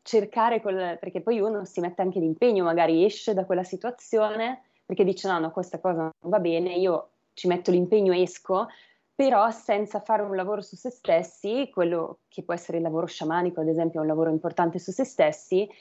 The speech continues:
eh, ci aiuta a non ricascarci poi, eh, di nuovo, perché sennò non, non se ne esce mai, no?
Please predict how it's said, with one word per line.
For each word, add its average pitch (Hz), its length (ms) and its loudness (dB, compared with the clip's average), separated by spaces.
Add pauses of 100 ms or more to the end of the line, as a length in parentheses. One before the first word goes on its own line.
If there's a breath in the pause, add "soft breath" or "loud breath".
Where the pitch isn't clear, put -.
(220 loud breath)
eh, 170 320 0 (380)
ci - 160 0
aiuta 202 500 2
a 180 100 -4
non 190 260 0
ricascarci 214 1000 -2
poi, 170 480 0
eh, 156 320 -2
di 165 100 -2
nuovo, 165 360 0
perché 160 460 0
sennò 160 340 -4
non, 151 200 -6
non 160 240 -2
se 175 140 -4
ne 175 140 2
esce 165 240 -4
mai, 147 360 -4
no? 165 280 -2